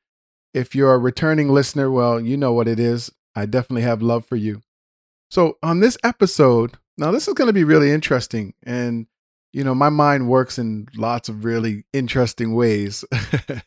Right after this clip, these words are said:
But the way that I came up with the topic for this episode was I was having a conversation with somebody who recently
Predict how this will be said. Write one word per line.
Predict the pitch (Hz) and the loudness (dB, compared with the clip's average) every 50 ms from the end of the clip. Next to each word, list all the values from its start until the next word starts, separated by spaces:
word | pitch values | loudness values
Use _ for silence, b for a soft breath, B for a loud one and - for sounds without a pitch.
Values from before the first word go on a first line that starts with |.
| - - - B B 190 233 254 262 B B B B B B _ | -16 -18 -18 B B -18 -16 -16 -18 B B B B B B _
But | 139 143 139 - - _ _ _ | 4 4 4 2 -2 _ _ _
the | - 147 156 | -4 -2 0
way | 147 156 190 247 | 2 2 2 2
that | 254 226 208 | 2 2 2
I | 196 | 2
came | 175 - 190 180 170 | 2 0 0 2 2
up | 165 156 165 | 0 0 -2
with | 143 | -4
the | 123 117 | -6 -6
topic | - - 156 160 165 160 - 143 123 - _ | -4 -2 -2 -2 -2 -2 -2 -4 -4 -6 _
for | - - 135 | -6 -4 -2
this | 123 143 135 - | -2 -2 -4 -4
episode | - 151 190 - 175 147 - - 139 123 120 | -4 -4 -2 -2 -2 -2 0 0 0 0 0
was | 117 120 123 123 120 117 113 - - - - _ _ _ _ _ _ _ _ _ _ _ _ _ | 0 0 0 2 2 0 -2 -4 -8 -14 -18 _ _ _ _ _ _ _ _ _ _ _ _ _
I | - | -2
was | 143 143 131 | 0 0 2
having | 147 175 180 175 175 | 2 2 2 2 0
a | 160 | 0
conversation | - - 165 156 143 139 127 - - 156 156 - - 143 | 0 2 2 2 2 0 0 0 0 0 0 0 -2 -4
with | 127 127 - | -4 -4 -2
somebody | - 143 131 127 127 127 120 127 | -2 -2 0 2 2 2 2 0
who | 120 135 131 120 110 | -2 -2 -2 0 2
recently | 127 143 139 - 143 123 120 123 117 113 117 | 2 2 0 0 -2 0 0 0 0 -2 -4